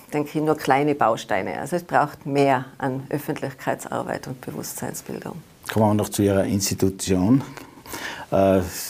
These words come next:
Speaker 2: das heißt immer, es ist chronisch unterbesetzt, auch personell, finanziell kann natürlich auch viel mehr passieren. Einiges soll ja passieren, aber was wären da dringend?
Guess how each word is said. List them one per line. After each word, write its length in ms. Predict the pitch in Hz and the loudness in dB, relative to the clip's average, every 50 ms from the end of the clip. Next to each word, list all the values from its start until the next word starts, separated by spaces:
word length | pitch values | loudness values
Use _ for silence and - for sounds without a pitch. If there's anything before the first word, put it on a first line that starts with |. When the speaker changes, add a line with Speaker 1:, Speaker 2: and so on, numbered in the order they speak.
| - - | -4 -2
Speaker 2:
das 160 | 101 92 - | -2 0 2
heißt 220 | 104 98 101 - | 0 0 0 0
immer, 160 | 107 104 101 95 | 0 2 2 2
es 80 | - | 0
ist 100 | - - | 0 -4
chronisch 400 | - - 87 101 104 98 92 - | -2 0 2 4 4 4 2 2
unterbesetzt, 720 | 92 95 95 - 113 - - 101 - - 110 110 - - - | 0 0 2 0 0 0 0 0 2 2 0 0 0 -2 -2
auch 160 | 92 - - | -4 0 0
personell, 540 | - 87 82 - - 87 82 80 82 110 110 | 0 0 0 0 0 0 2 2 2 2 2
finanziell 640 | - - 92 90 87 80 80 - 92 90 95 104 | 2 2 2 2 2 0 2 2 4 4 4 4
kann 180 | 98 - 101 92 | 2 2 2 2
natürlich 360 | 92 92 87 90 - 87 - | 4 2 2 2 0 2 2
auch 140 | 87 90 - | 2 2 2
viel 160 | - - 104 | 2 0 2
mehr 140 | 98 95 98 | 4 4 4
passieren. 460 | 95 - 107 104 - - 110 110 107 | 4 2 0 0 2 2 2 2 2
Einiges 400 | - 92 98 104 101 92 95 - | 4 4 4 4 4 4 2 4
soll 180 | - 98 104 123 | 6 6 6 6
ja 60 | 120 | 6
passieren, 500 | - - 107 107 - - 110 110 120 107 | 6 4 2 2 4 4 4 6 4 4
aber 320 | - - 95 101 98 95 | 4 4 6 6 6 6
was 200 | 92 98 92 - | 4 2 2 4
wären 240 | - 92 92 98 92 | 4 4 6 6 6
da 100 | 87 87 87 90 90 - | 4 4 4 4 4 2
dringend? 460 | - - 90 92 90 87 78 67 - | 0 0 2 4 4 2 2 0 -4